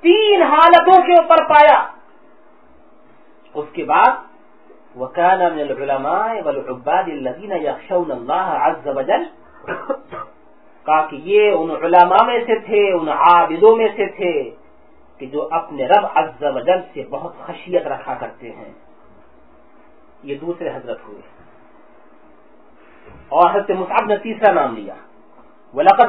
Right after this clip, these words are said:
كَانَ عَبْدُ الرَّحْمَنِ ابْنُ قَاسِمٍ، اور حضرت عبد الرحمن ابن قاسم یذکر النبی صلی اللہ علیہ وسلم،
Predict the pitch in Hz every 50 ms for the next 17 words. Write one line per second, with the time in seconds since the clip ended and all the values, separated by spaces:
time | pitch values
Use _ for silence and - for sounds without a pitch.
0 | 208 202 254 247 254 254 247 247 254 262 262 - 240 254 254 247 - 240 254 262
1 | 262 269 262 262 - 233 240 226 - 247 262 277 277 294 311 311 294 269 - -
2 | - - - - - - - - - - - _ _ - - - - _ _ _
3 | _ _ _ _ - - - _ _ - - - - - - 208 233 262 269 262
4 | - - 254 269 269 277 262 262 - 254 254 - 233 220 - 233 240 208 - -
5 | 233 262 269 277 277 277 254 240 214 214 214 214 208 226 233 262 269 269 269 262
6 | 254 226 220 233 254 247 233 226 - 226 233 220 214 214 220 220 233 262 254 254
7 | 254 240 233 - 240 240 233 226 214 220 240 247 254 247 233 226 226 233 226 240
8 | 240 226 226 214 214 214 - 262 262 269 269 262 262